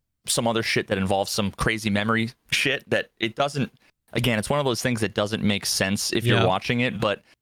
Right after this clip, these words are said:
Speaker 1: and, and in my opinion, it's slightly less, uh, mass appeal because
Speaker 2: Yeah.
Speaker 1: you start to get into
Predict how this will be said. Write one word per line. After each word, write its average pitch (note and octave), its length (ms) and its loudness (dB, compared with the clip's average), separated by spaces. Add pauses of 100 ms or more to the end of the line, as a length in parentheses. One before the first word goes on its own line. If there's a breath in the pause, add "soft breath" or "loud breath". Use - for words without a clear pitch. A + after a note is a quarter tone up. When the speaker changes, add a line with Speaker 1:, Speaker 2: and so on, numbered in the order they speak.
(200)
Speaker 1:
and, C#3 240 -2
and D3+ 160 2
in C3+ 80 0
my C3 120 2
opinion, C3+ 400 2
it's G#2 120 -2
slightly B2+ 480 0
less, G#2 600 0 (140)
uh, - 80 0 (100)
mass G#2 440 2
appeal E3+ 520 0 (360 soft breath)
because A2+ 520 2
Speaker 2:
Yeah. B2+ 40 -6
Speaker 1:
you B2+ 60 2
start D#3+ 260 0
to D#3+ 80 2
get C#3 180 0
into A#2+ 500 0